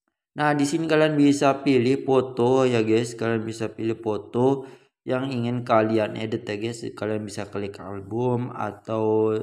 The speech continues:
demo atau demo lainnya, atau pilih galeri, dan di sini kita pilih klik res-,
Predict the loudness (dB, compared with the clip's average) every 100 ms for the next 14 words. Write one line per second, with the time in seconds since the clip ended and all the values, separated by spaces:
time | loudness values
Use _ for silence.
0 | -8 -10 -6 -6 -6 -10 -10 -10 -8 -8
1 | -8 -10 -10 -10 -8 -8 -10 _ _ _
2 | -4 0 2 2 0 -2 -2 -2 -4 -4
3 | -4 -4 -4 -6 -8 -8 -8 -10 -8 -6
4 | -6 -6 -4 -2 -2 -6 -4 -4 -4 -12
5 | -14 -12 -14